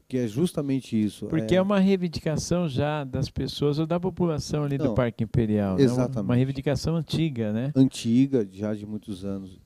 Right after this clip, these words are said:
Speaker 1: E, e, assim, levar o legado, né, é, Reinaldo, do meu pai é de uma responsabilidade tão grande que, assim, tem vereadores, é,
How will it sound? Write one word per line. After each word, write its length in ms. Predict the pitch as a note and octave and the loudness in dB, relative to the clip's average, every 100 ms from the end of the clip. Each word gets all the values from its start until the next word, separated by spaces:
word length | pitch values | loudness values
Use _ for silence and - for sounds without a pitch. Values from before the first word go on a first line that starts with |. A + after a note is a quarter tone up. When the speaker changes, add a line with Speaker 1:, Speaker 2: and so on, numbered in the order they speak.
| _ | _
Speaker 1:
E, 720 | A#2+ A#2 A#2+ A#2 A2+ - A2+ A2 | -4 0 0 0 -4 -6 -8 0
e, 40 | |
assim, 400 | A#2+ - A#2+ A2+ | 0 0 0 0
levar 500 | G#2+ B2+ A2 F#2+ B2+ | 2 4 4 2 4
o 80 | E3+ | 6
legado, 480 | D3 A#2+ B2 A#2+ A2+ | 6 6 2 0 2
né, 300 | A#2 A2+ - - G#2 | 0 0 -6 -12 -8
é, 260 | G#2 G2+ G#2 | -6 -6 -8
Reinaldo, 320 | G#2+ G#2 G2 | -8 -8 -8
do 140 | G#2 C3+ | -4 -2
meu 180 | A#2+ | -2
pai 360 | F#2+ A#2 A#2 A2 _ _ _ | -4 -4 -4 -4 _ _ _
é 80 | B2 | 2
de 80 | C3 | 4
uma 140 | C#3+ | 4
responsabilidade 760 | C3 - B2 A#2 A2+ A#2 A#2 - | 4 2 -6 -4 -2 0 -2 0
tão 220 | D3+ D3 | 2 2
grande 400 | A2+ B2+ A#2 F#2 - _ _ _ _ | 2 2 0 -2 -12 _ _ _ _
que, 100 | - | -2
assim, 360 | D#3 - A#2+ A2+ - | -2 0 0 0 -2
tem 160 | F3 | -2
vereadores, 840 | D#3+ C#3+ A2+ A#2+ C3+ A2+ F#2+ - - G2 | 0 0 2 4 2 0 -8 -18 -18 -8
é, 240 | G2+ G#2+ | -4 -4